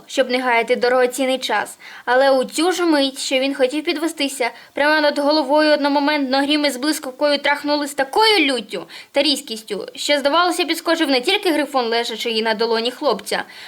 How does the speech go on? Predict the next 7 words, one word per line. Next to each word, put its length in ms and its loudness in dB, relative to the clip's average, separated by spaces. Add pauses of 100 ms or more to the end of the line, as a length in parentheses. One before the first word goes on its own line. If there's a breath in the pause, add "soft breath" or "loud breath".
(140 loud breath)
але 200 4
й 100 2
керамічні 680 0
черепки, 540 0
які 260 0
були 260 0
викопані 600 0